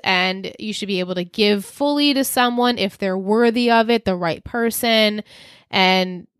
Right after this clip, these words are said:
just like him and Eleanor have, he wants her to,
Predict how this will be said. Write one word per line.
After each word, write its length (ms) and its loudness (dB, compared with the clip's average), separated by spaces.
just 220 0
like 220 0
him 240 -4
and 100 -4
Eleanor 400 -2
have, 300 2
he 100 0
wants 300 -2
her 120 -2
to, 240 0